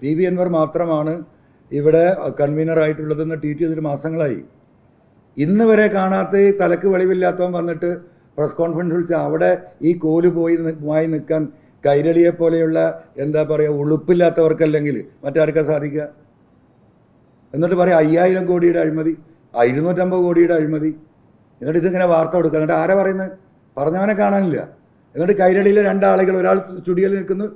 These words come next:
ഒരാൾ ഇപ്പുറത്ത് നിൽക്കുന്നു. എന്നിട്ട് ഇങ്ങനെ പറയാം, "എന്തായി അഴിമതി?" ഏത് അഴിമതി? എന്തിൻ്റെ അഴിമതി? അയ്യായിരം കോടി പിരിക്കാൻ വന്നിട്ടുണ്ട് എട്ടാളുകൾ ഡൽഹിയിൽ നിന്ന്.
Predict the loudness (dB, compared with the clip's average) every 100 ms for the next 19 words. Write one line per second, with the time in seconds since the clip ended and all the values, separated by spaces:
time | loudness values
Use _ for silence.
0 | -16 _ -2 2 2 2 -2 -2 -4 -4
1 | -4 -4 -4 -2 -2 -4 -6 -6 2 6
2 | 6 4 2 -2 -8 -14 _ -8 -4 2
3 | 4 4 4 2 -2 -6 -12 _ _ -20
4 | -20 _ _ _ _ _ 0 2 4 4
5 | 4 4 2 -4 -6 -16 _ _ _ _
6 | _ _ _ _ _ _ -2 0 4 4
7 | 4 2 2 2 0 -2 0 0 -2 -4
8 | -6 -8 -12 -8 -4 2 2 4 0 -2
9 | -4 -4 -8